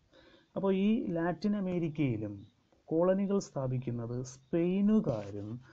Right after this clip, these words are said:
അതുപോലെ തന്നെ പോർച്ചുഗീസുകാരുമാണ്. അപ്പോൾ ആ രണ്ട് പേരുകൾ നമ്മൾ ഓർത്ത് വച്ചേക്കുക. ലാറ്റിൻ അമേരിക്കയിൽ അല്ലെങ്കിൽ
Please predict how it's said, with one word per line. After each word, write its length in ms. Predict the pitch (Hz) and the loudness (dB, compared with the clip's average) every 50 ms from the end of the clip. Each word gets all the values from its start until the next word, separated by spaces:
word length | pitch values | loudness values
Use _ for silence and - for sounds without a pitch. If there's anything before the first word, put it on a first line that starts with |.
| - _ _ - | -20 _ _ -10
അതുപോലെ 400 | 113 113 123 117 120 120 120 123 120 - | -6 -6 -4 -2 -2 -2 -2 -2 -4 -4
തന്നെ 320 | 120 123 147 196 226 226 - - _ _ _ _ _ _ | -4 -4 -2 -4 -4 -6 -8 -16 _ _ _ _ _ _
പോർച്ചുഗീസുകാരുമാണ്. 1300 | - 151 160 180 180 175 - 202 185 147 147 139 127 131 - 127 117 113 107 107 104 104 107 104 104 107 - - | 0 2 2 2 0 -2 -2 -2 0 0 0 0 -2 -2 -4 -6 -4 -4 -4 -4 -4 -4 -6 -6 -8 -10 -10 -12
അപ്പോൾ 220 | 135 131 156 147 147 | -8 -4 0 0 0
ആ 40 | 147 | 0
രണ്ട് 320 | 143 143 151 160 165 190 | 0 0 0 0 -2 -2
പേരുകൾ 380 | 180 - 139 131 127 127 127 127 | -2 -2 -2 -2 0 0 0 0
നമ്മൾ 260 | 127 127 123 123 123 | -2 -2 -2 -2 -2
ഓർത്ത് 260 | 120 120 120 120 131 | -4 -4 -4 -4 -4
വച്ചേക്കുക. 500 | 127 117 117 131 123 120 123 151 190 226 - - - _ _ _ 131 | -4 -4 -2 -4 -4 -4 -4 -6 -6 -8 -10 -14 -20 _ _ _ -6
ലാറ്റിൻ 440 | 123 123 131 131 127 - 156 147 143 | -4 -2 -2 -4 -4 -2 -2 -2 0
അമേരിക്കയിൽ 520 | 135 135 135 135 131 127 127 135 127 123 | 0 -2 -2 0 -2 -2 -2 -2 -2 -2
അല്ലെങ്കിൽ 380 | 123 120 123 120 123 127 123 | -2 -2 -4 -4 -2 -4 -4